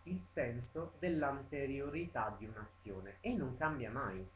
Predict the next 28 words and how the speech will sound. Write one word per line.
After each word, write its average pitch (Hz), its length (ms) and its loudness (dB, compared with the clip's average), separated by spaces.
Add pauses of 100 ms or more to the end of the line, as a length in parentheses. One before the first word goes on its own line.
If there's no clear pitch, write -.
(220)
Questo - 200 -6
vuol 110 180 -4
dire 101 180 -4
che 104 120 -12
sembra 113 220 -2
tanto - 260 0
complicato, 104 500 -4
ma 104 80 -4
in 104 40 -2
realtà 110 220 -2
è 127 40 -4
molto 104 300 -6
semplice. 92 420 -10 (580)
Se 156 80 0
io 190 180 4
dico, 113 580 0 (680)
mm, 107 360 -4 (1700)
devo 110 160 -4
immaginare 107 580 -2
adesso, 104 500 -2 (360)
eh, 101 320 -2
un 107 140 -4
verbo, 95 580 2
beh, 127 160 4
per 113 100 -4
esempio 120 240 -4
rehna, 98 360 2 (1040)
abitare. 92 560 -4